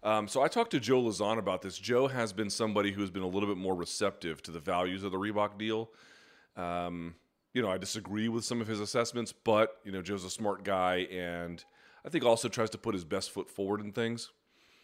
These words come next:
And he had told me he had been to, you know, he's had many meetings with folks at Reebok's facility, which I think is based out of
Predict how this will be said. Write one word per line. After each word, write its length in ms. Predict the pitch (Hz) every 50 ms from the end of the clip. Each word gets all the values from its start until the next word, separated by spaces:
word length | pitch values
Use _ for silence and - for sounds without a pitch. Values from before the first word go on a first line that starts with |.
| _ _ _ _ _ _ _ _ _ _ _
And 220 | 110 107 104 107 107
he 180 | - 127 139
had 140 | 135 120 -
told 160 | - 139 131
me 80 | 127 113
he 160 | 101 120 120
had 180 | 110 95 85 82
been 240 | 110 113 110 110 95
to, 480 | - - 107 98 95 92 90 90 87 78
you 120 | 87 101
know, 240 | 95 90 82 80 - - _ _ _
he's 380 | 117 101 104 107 104 98 92 92 87
had 200 | 110 101 104 95
many 220 | 101 117 120 117 110
meetings 380 | 104 110 113 107 98 92 85
with 80 | 82 78
folks 300 | - 101 92 90 - - -
at 220 | 101 98 - 104
Reebok's 400 | 95 107 101 92 87 87 85 -
facility, 340 | - 85 - - 117 110 95
which 160 | 87 87 -
I 40 | 87
think 180 | - - - 107
is 100 | 95 76
based 320 | 73 92 90 87 - -
out 160 | 60 78 82
of 80 | 80